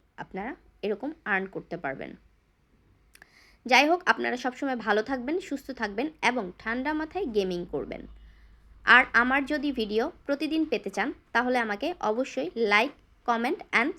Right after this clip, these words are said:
subscribe করে দিবেন এবং শেয়ার করে দিবেন, কারণ আপনাদের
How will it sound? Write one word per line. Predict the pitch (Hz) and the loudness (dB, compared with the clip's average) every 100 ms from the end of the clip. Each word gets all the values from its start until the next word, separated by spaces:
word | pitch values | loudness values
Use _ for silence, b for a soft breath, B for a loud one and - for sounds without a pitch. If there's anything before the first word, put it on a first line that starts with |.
| - | -6
subscribe | 285 - 269 247 - | -6 2 2 2 -2
করে | 185 | -4
দিবেন | 175 143 67 - b b b - | -4 -8 -12 -16 b b b 2
এবং | 233 330 | 2 2
শেয়ার | 403 - 285 269 | -2 4 4 4
করে | 214 175 | 2 0
দিবেন, | 156 151 - | -2 -8 -4
কারণ | 220 220 240 | 2 2 2
আপনাদের | 208 - 240 240 | -4 -2 -2 -2